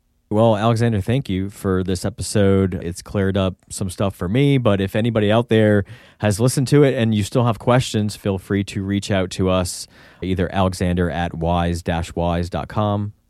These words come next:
and that's W I S E dash W H Y S for anybody who doesn't know the title of the podcast yet, or Aaron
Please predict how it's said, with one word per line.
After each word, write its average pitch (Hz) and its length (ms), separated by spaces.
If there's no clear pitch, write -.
and 80 160
that's - 220
W 98 260
I 95 160
S 87 220
E 95 180
dash 85 480
W 82 400
H 95 420
Y 78 320
S - 500
for - 240
anybody 80 500
who 82 520
doesn't 92 280
know 98 300
the 92 240
title 117 520
of 92 500
the 95 60
podcast 101 460
yet, 180 320
or 104 300
Aaron 113 460